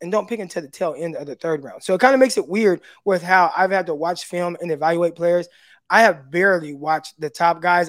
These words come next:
I finally got to Christian Gonzalez last night, and I'm like, "Okay, I, I see the hype." Uh, very physical, aggressive kid. I think the Stanford receivers kinda ran trash routes, but regardless, it,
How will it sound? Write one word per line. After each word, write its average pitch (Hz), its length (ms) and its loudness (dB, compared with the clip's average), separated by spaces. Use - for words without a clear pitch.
I 226 120 6
finally 196 300 2
got 180 160 2
to 175 60 -12
Christian 180 300 -8
Gonzalez 165 560 -2
last 165 320 0
night, 170 300 0
and 208 80 4
I'm 208 100 4
like, 170 120 0
"Okay, 175 420 -2
I, 185 200 4
I 202 120 4
see 247 220 2
the 208 120 8
hype." 170 280 4
Uh, 180 200 2
very 202 260 4
physical, 202 400 2
aggressive 185 380 0
kid. 190 240 0
I 175 80 -4
think 180 180 -10
the 160 80 -16
Stanford 254 460 -4
receivers 151 380 -10
kinda 151 240 -8
ran 151 240 -8
trash 156 360 -6
routes, 156 300 -6
but 156 260 -4
regardless, 208 520 6
it, 226 160 -4